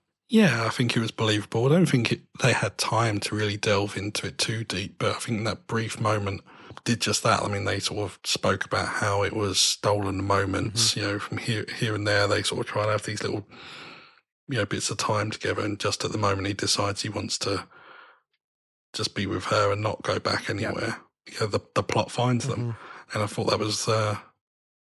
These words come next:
Speaker 1: all you needed, really. And I think it was enough there to sort of show that the, the sacrifice down the line was gonna be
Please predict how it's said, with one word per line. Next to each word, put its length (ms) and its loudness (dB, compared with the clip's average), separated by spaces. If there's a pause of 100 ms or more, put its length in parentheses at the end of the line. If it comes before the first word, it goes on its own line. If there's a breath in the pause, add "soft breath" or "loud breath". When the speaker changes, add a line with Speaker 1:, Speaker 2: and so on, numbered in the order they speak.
(520)
Speaker 1:
all 140 4
you 120 -2
needed, 440 4
really. 480 0
And 100 -2
I 40 2
think 260 0
it 100 2
was 140 -2
enough 300 2
there 260 4
to 160 -4
sort 180 0
of 60 4
show 340 2
that 180 0 (1040 loud breath)
the, 440 2
the 180 0
sacrifice 600 2
down 180 2
the 60 2
line 280 2
was 120 -2
gonna 260 -2 (320)
be 320 -4